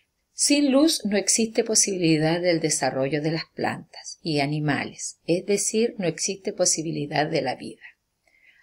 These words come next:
Además, los seres humanos, así como los animales, podemos utilizar la vista para conocer el entorno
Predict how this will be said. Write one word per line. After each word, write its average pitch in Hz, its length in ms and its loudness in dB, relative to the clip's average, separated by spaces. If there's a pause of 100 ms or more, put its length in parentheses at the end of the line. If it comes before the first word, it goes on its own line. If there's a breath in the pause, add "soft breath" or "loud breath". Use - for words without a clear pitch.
Además, 143 520 -4
los 202 160 2
seres 214 260 0
humanos, 180 640 0
así 151 300 -6
como 156 260 -8
los 180 220 -2
animales, 190 640 -4 (420 soft breath)
podemos 220 480 4
utilizar 196 800 -2
la 170 180 4
vista 180 420 -4
para 170 240 -2
conocer 143 500 0
el 160 120 0
entorno - 580 -2